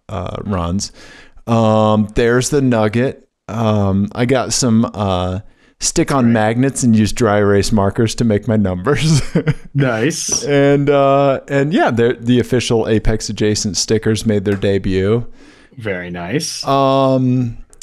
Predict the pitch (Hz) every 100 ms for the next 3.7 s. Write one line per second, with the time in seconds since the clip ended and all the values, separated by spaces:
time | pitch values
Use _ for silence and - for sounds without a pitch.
0 | - - - 175 113 135 - - 147 123
1 | - 113 110 107 101 - - - - 208
2 | 131 180 202 175 - 277 - 147 135 -
3 | 135 - 110 110 320 - -